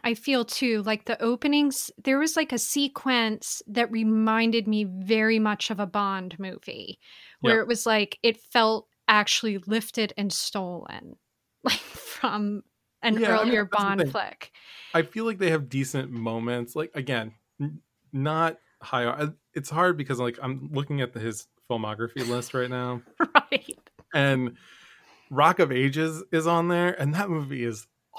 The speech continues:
Speaker 2: awful.
Speaker 1: Haven't seen it.
Speaker 2: Yeah. So, I mean,
Speaker 1: Yeah.
Speaker 2: like I said, it, in comparison, like, I'm just thinking of them in terms of, like, within the genre of action, like,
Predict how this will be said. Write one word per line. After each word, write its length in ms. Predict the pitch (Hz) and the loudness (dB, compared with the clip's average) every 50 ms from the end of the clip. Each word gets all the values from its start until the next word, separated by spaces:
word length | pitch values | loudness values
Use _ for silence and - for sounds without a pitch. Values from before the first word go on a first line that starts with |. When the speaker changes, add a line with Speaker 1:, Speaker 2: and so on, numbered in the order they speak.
| - - | -4 0
Speaker 2:
awful. 640 | 185 175 151 - - - 101 104 113 139 139 - _ _ _ _ | 0 0 0 -2 -6 -10 -8 -8 -8 -8 -10 -14 _ _ _ _
Speaker 1:
Haven't 400 | - - 226 208 185 190 175 - | -4 -2 -2 -2 -2 -4 -8 -8
seen 260 | - - 185 - - | -10 -10 -12 -14 -14
it. 140 | - - - _ _ _ _ _ _ _ _ _ | -14 -16 -18 _ _ _ _ _ _ _ _ _
Speaker 2:
Yeah. 380 | 135 131 135 131 120 - - 180 - | -4 -2 -2 -2 -2 -6 -12 -18 -20
So, 560 | _ - - 170 160 151 147 147 143 143 - _ _ - | _ 0 4 4 6 6 4 2 0 -2 -6 _ _ -2
I 80 | 147 | -2
mean, 460 | 156 156 156 151 147 139 135 127 - - - - - | 0 2 2 2 0 0 -2 -4 -6 -12 -20 -16 -10
Speaker 1:
Yeah. 180 | 302 359 370 | -6 0 2
Speaker 2:
like 140 | 359 339 320 | 6 8 8
I 40 | 311 | 10
said, 280 | 311 302 294 294 285 - - | 10 8 6 6 2 0 0
it, 120 | 202 196 - - _ - - - - - | -2 -2 -2 -4 _ -20 -20 -20 -6 2
in 160 | - 196 220 196 | 2 4 4 4
comparison, 960 | - 202 185 147 - 147 135 135 143 151 160 151 - - 170 165 165 165 156 - | 0 -2 -2 -2 0 2 2 2 4 2 2 0 0 0 0 0 0 -2 -4 2
like, 140 | - 165 160 | 2 4 4
I'm 100 | 170 175 | 4 4
just 140 | 180 185 - | 2 0 0
thinking 180 | - 180 170 165 | 0 0 0 2
of 40 | 143 | 0
them 220 | 147 139 139 151 | 0 0 -2 -2
in 120 | 151 135 120 | -4 -6 -4
terms 240 | - 139 127 117 | -2 -4 -4 -4
of, 120 | 120 107 110 | -4 -4 -4
like, 200 | 113 113 - _ _ _ _ | -4 -6 -6 _ _ _ _
within 340 | 135 139 135 - 175 190 190 | -6 -4 2 4 4 4 6
the 100 | 175 151 | 2 2
genre 400 | 127 135 135 135 131 127 131 131 - | 2 2 2 4 4 2 0 -2 -2
of 120 | - 120 117 | -4 -6 -4
action, 760 | 117 110 107 120 120 - - 143 135 135 135 139 139 139 - _ _ _ _ _ _ _ _ _ _ _ | -4 -4 -4 -4 -4 -6 -6 -6 -4 -4 -2 -4 -4 -6 -8 _ _ _ _ _ _ _ _ _ _ _
like, 340 | 123 120 117 120 117 - | -2 -2 -2 -2 -4 -8